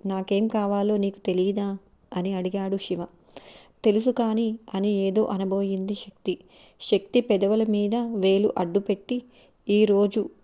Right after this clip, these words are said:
ఈ కానీని, రూల్స్ని మన మధ్య రానివ్వకే" అని అన్నాడు శివ. శక్తి శివ రెండు చేతులను పట్టుకొని, "నాకు కంగారుగా ఉంది శివ, మన ఇంటికి వెళ్ళే వరకు నాకు టైమ్ ఇవ్వు"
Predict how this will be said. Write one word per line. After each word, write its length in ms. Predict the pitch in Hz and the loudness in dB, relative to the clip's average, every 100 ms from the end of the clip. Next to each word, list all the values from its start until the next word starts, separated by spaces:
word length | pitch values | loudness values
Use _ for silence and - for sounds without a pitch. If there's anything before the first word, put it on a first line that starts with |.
| _ _ _ - | _ _ _ -2
ఈ 160 | 190 202 | 0 0
కానీని, 1600 | - 196 196 202 - _ _ _ - _ _ _ - 220 247 202 _ - | -2 -2 2 2 0 _ _ _ -20 _ _ _ 0 2 0 -2 _ -6
రూల్స్ని 720 | 190 202 214 208 214 220 214 - _ - 196 | 2 4 4 2 0 0 0 -6 _ -10 -4
మన 160 | 196 | 0
మధ్య 340 | 196 180 185 208 | 0 0 2 2
రానివ్వకే" 640 | 190 185 196 196 196 202 - 190 | 2 -2 -2 -2 0 -2 -2 -6
అని 160 | 190 | -4
అన్నాడు 420 | 185 185 190 190 | -4 -4 -4 -4
శివ. 320 | 196 - 185 - _ _ - - - _ - | -4 -4 -4 -6 _ _ -20 -20 -20 _ -2
శక్తి 380 | - 202 - 233 | 0 2 2 0
శివ 280 | 214 208 | 2 2
రెండు 280 | 214 202 208 214 | 2 2 0 0
చేతులను 420 | 202 202 202 208 | -2 0 0 0
పట్టుకొని, 680 | 202 196 - - 208 233 220 214 - | -2 -4 -4 0 0 0 -2 -8 -6
"నాకు 280 | 196 196 208 | -4 -2 -4
కంగారుగా 600 | 208 190 202 208 208 208 | -4 -4 -2 -2 0 0
ఉంది 200 | 196 190 | -2 -4
శివ, 360 | - 196 190 190 _ - - _ _ _ _ - | -6 -6 -6 -10 _ -20 -20 _ _ _ _ -4
మన 180 | 185 202 | 0 2
ఇంటికి 520 | 208 196 196 220 240 | 4 4 0 0 2
వెళ్ళే 340 | 214 202 208 208 | 2 4 4 4
వరకు 480 | 202 202 214 202 214 _ _ 196 | 2 2 -2 -2 -6 _ _ -4
నాకు 180 | 190 190 202 | -4 -2 0
టైమ్ 240 | 190 202 | 2 0
ఇవ్వు" 300 | 196 196 | 0 0